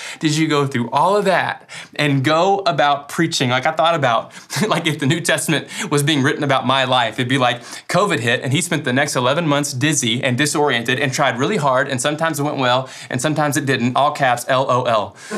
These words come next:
And, like, in scripture itself, it'd be like, "L O L, what in the world? I don't know." <laughs> You know what I mean? Like, it's like, wow, like, how am I reading this? And it's going like, "They went about preaching." And so I wanna look at this and go, "Man, how do we go about being faithful to Jesus in the midst of being scattered on so many levels?"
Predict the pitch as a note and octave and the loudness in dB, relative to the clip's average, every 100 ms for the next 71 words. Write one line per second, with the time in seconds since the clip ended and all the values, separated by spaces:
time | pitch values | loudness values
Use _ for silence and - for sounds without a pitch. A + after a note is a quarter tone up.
0 | - D3 C#3 C#3+ E3+ F3 - F#3 - E3+ | -4 -2 0 0 0 0 0 0 0 0
1 | - D#3 D3 C#3 C3+ C3+ D3 D3 C3+ A#2+ | 2 0 2 2 2 2 2 4 2 2
2 | G2+ C3+ D3 D3 C#3+ D#3+ B2 A#2 D3 D#3 | 0 0 2 2 2 2 2 2 2 2
3 | D3 C#3 D#3 C#3 D3+ E3 F3 F3+ G3 F3 | 2 2 2 2 4 4 4 2 2 2
4 | E3+ D3 - - - - - - C4+ A3+ | 2 -2 -2 -6 -6 -6 -2 0 2 2
5 | G#3 F#3+ C#3+ B2 - - - - G#3+ A3+ | 4 4 2 -2 -12 -4 -2 2 2 2
6 | A#3+ A3 A3 A3+ A3+ G#3+ G#3+ G3 - A3 | 2 2 2 2 2 0 0 -2 0 0
7 | G#3 G3 E3+ G3+ B3 C4 C4 B3 A3+ - | 2 2 0 0 -2 0 0 0 0 0
8 | B3 B3+ A#3 F#3+ E3 G3 A#3+ F3+ G3+ - | -2 0 0 0 2 0 0 0 -2 -4
9 | C3+ B2 - - E3 D#3+ D#3+ G3 F#3 G#3+ | -2 -2 -2 -4 -2 -2 0 0 0 -2
10 | C4+ A#3+ - - E3+ F3 D#3 D3 B2+ C3+ | -2 -4 -4 -2 0 -2 -2 -2 -2 -4
11 | C#3+ C#3 A#2+ A2+ B2+ A#2+ - A#2+ - - | -6 -6 -8 -6 -4 -4 -4 -4 -6 -4
12 | C3+ B2 C3 - B2+ B2 A#2+ A2+ - - | -2 0 0 -2 -4 -4 -6 -4 -4 -4
13 | C#3 B2+ B2 A#2 A2 B2 A#2 A2+ A2+ A2 | -2 -2 -2 -4 -4 -4 -4 -4 -8 -8
14 | A2 - - | -8 -6 -8